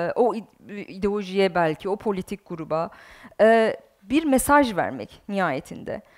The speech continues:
E, yani hem suçun niteliği hem sonuçları, sadece suçun niteliği açısından değil, su-, sonuçları bakımından da kolektif suçlardan bahsediyoruz.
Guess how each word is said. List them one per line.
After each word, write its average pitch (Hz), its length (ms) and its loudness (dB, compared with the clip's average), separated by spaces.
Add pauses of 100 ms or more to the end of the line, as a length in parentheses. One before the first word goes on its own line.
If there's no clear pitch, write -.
(400)
E, 202 60 4
yani 226 420 6
hem 302 240 2
suçun 277 380 -4
niteliği 247 400 -2
hem 277 200 0
sonuçları, 254 760 -4
sadece 254 300 4
suçun 254 340 -6
niteliği 240 260 -4
açısından 262 340 -4
değil, 349 120 -2
su-, - 500 -16
sonuçları 233 640 -4
bakımından 170 560 0
da 156 40 -4
kolektif 156 480 -12
suçlardan 147 600 -12
bahsediyoruz. - 680 -14